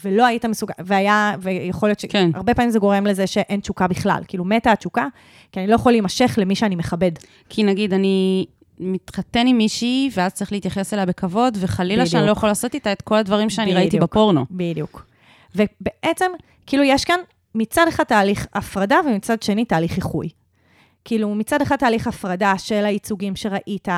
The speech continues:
Speaker 1: וכאילו בנייה חדשה של איך שאתה תופס נשים, ומצד שני, תהליך איחוי, שאפשר גם להיות מיני עם אישה, וגם לכבד אותה באותו זמן.
Speaker 2: כן.
Speaker 1: ו-, אה, זה הרבה עבודה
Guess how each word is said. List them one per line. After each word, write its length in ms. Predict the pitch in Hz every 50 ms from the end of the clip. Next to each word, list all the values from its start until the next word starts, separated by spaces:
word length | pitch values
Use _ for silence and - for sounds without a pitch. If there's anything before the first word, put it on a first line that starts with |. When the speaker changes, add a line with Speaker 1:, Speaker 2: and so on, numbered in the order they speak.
| 175 180 165
Speaker 1:
וכאילו 500 | 156 190 185 180 _ - - - 226 208
בנייה 420 | 185 165 185 196 202 202 208 208 202
חדשה 520 | - - 220 190 180 - - 220 196 190 185 - _ - - - -
של 240 | - - 226 208 208 - -
איך 160 | 220 208 -
שאתה 240 | - 214 190 - 190
תופס 400 | - 190 165 - 202 185 - -
נשים, 340 | 180 - - 196 226 254 240
ומצד 280 | 196 202 - 240 240
שני, 260 | - 247 240 262 294 269 - - - - _ _
תהליך 320 | - 220 208 240 226 -
איחוי, 440 | 247 - - - 247 247 226 196 165 - _ _ _ _ _ _
שאפשר 1000 | - - - 220 202 - _ _ _ _ _ - - - - - 254 247 262 262 233 - - 170
גם 320 | 165 220 226 226 240 233 220
להיות 320 | 202 208 196 196 190 -
מיני 420 | 208 190 180 180 196 240 294 359 339 - _ _ _ _ _
עם 180 | - 247 247 254 -
אישה, 260 | 233 - - - 294 320 302 - -
וגם 420 | 185 180 175 175 165 196 196 208 220
לכבד 380 | 214 - - 180 165 196 190
אותה 220 | 202 190 - 208 - - _ _ _ _ _ _ _ _ _ _ -
באותו 340 | 196 190 185 - 269 269
זמן. 320 | 262 214 233 240 220 175 - 170 - _ _ _ _ _ _ _
Speaker 2:
כן. 180 | - - 175 160 156
Speaker 1:
ו-, 140 | 180 165 202 190 185 - _ _ _ _ _ _ -
אה, 40 | 190 185 185 180 180
זה 140 | 165 185 190
הרבה 360 | 180 185 170 240 269 302 302
עבודה 440 | 294 240 262 240 202 240 240 262 269